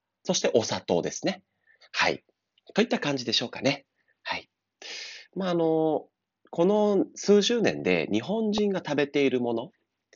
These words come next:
で、昔と変わってることがあって、まず、えー、一つ目、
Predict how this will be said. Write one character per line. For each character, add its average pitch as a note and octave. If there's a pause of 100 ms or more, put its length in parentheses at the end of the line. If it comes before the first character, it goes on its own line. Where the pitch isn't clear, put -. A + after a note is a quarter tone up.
(280)
で、 C3+
昔 C3+
と F#3
変 C3
わ C#3+
っ - (100)
て C3+
る A#2+
こ A#2
と A2
が D#2+
あ D#2
っ - (240)
て、 F2+ (520)
ま A#3
ず、 C3+ (380)
え F#2
ー、 -
一 A2
つ -
目、 F2+